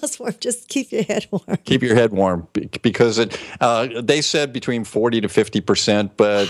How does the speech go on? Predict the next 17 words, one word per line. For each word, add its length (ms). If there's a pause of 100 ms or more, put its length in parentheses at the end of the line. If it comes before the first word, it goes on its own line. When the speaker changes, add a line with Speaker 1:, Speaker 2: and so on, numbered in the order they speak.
(120)
Speaker 1:
Wow. 160 (220)
Speaker 2:
the 80
myths 500
went 280
up 160
to 360
sometimes 500
eighty 280
percent. 480 (680)
But 120
Speaker 1:
Hmm. 40
Speaker 2:
basically, 760
this 320
is 120
totally 360
not 240
true. 280